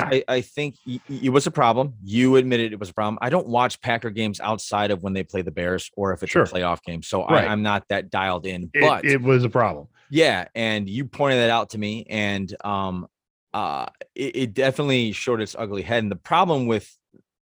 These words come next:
Speaker 2: not addressing it was because you guys were winning, and winning is the ultimate deodorant. It covers up scars. It, it,
Speaker 1: Yep.
Speaker 2: the things that
Speaker 1: Yep.
Speaker 2: smell, it covers it all up. And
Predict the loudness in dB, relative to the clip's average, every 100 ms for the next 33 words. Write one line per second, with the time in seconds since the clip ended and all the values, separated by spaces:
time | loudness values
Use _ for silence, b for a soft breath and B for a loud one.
0 | _ _ _ _ _ -6 -2 0 0 0
1 | 0 0 -2 -6 -6 -6 -8 -6 -4 -4
2 | -2 -4 -4 -4 -10 -8 -4 -2 -2 -6
3 | -8 -8 -2 0 0 0 -2 -4 -4 -6
4 | -4 -6 -6 -4 -4 -6 -12 -18 _ -14
5 | -8 -6 -2 0 -2 -2 0 2 2 -2
6 | -4 -8 -10 B B B -6 -6 -8 -16
7 | -18 -8 -4 -2 -2 -2 -4 -2 2 2
8 | 0 -4 _ -12 -12 -4 -2 -2 -2 -2
9 | 0 0 0 -4 -8 b b b b -2
10 | 0 0 -2